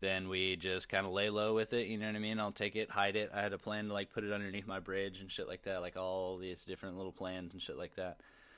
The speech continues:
And so we go to roll out there, and first off, Billy dips out on us, like, fucking immediately.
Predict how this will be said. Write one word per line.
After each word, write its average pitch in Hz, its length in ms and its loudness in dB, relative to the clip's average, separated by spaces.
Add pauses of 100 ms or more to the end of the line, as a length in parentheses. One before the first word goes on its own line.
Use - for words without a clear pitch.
(460)
And 127 180 0
so 131 200 0
we 123 80 0
go 139 160 2
to 131 100 2
roll 135 260 6
out 135 220 6
there, 117 360 2 (180)
and 110 180 -2
first 127 280 4
off, 113 220 6
Billy 113 260 4
dips 90 280 -4
out 90 180 2
on 90 180 -2
us, 92 200 -6
like, 82 220 -6
fucking 95 340 -4
immediately. 87 760 -6